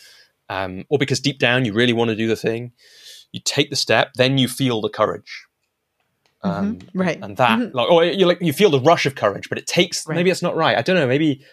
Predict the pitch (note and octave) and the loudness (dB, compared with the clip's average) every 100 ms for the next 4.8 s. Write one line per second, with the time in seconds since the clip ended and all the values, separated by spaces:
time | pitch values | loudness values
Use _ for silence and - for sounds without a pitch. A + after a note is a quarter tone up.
0 | - E3+ D#3 D3+ D#3 E3 C3 A#2 G#2 - | -2 2 4 2 2 -2 -2 -2 -4 -6
1 | _ _ - E3+ E3+ - F3 G3 F#3 C#3+ | _ _ -8 -6 -6 0 2 4 2 0
2 | - D3 C3+ - C#3 - - C#3 G#2+ - | 2 2 2 0 -2 -2 -2 0 -2 -6
3 | _ _ _ _ _ - C3 - D#3 C3 | _ _ _ _ _ 0 0 0 -8 0
4 | D#3 D#3+ C#3+ D3+ E3 - C3+ | 2 2 4 2 2 -4 -4